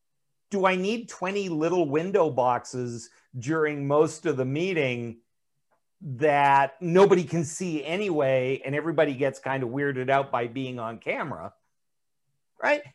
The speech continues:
You just make smarter decisions. I am much more concerned about people being on camera when they're one-on-one with each other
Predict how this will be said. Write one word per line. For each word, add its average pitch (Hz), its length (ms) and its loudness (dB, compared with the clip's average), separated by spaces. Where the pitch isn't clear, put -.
You 403 180 0
just 440 260 6
make 160 520 -2
smarter 131 460 0
decisions. 131 640 -6
I 214 180 6
am 180 320 0
much 170 300 2
more 196 200 0
concerned 180 580 -4
about 135 340 2
people 151 360 -6
being 131 460 -4
on 135 240 -2
camera 139 480 -2
when 123 260 -2
they're 117 120 -2
one-on-one 120 840 -4
with 175 180 -6
each 190 200 -10
other 233 380 -2